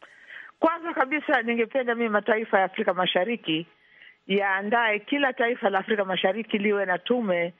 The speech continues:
ya ulinzi wa watoto. Tumeona kwamba watoto wamekuwa wakionewa sana, wakifanyiwa kila aina ya ukatili, unajisi, hilo ambalo ni, ndio rai yangu mimi. Moja. Pili, kuhusu ndugu zetu wa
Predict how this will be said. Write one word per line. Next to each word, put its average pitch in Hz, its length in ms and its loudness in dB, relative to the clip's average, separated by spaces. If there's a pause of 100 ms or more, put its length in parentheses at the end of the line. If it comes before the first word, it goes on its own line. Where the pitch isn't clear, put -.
(120)
ya 175 140 0
ulinzi 185 400 -2
wa 156 120 2
watoto. 151 540 -2 (440)
Tumeona 233 380 0
kwamba 214 320 2
watoto 208 360 0
wamekuwa 196 340 0
wakionewa 196 560 0
sana, 196 320 2
wakifanyiwa 190 560 0
kila 196 200 0
aina 185 180 0
ya 170 60 4
ukatili, 165 580 -2 (340)
unajisi, 175 720 0 (280)
hilo 175 540 -2 (120)
ambalo 175 340 2
ni, 175 240 -2 (120)
ndio 202 200 0
rai 185 240 0
yangu 175 320 -2
mimi. 165 240 0
Moja. 233 440 -2 (400)
Pili, 277 320 2
kuhusu 254 320 -2
ndugu 220 260 -2
zetu 254 260 0
wa 208 80 0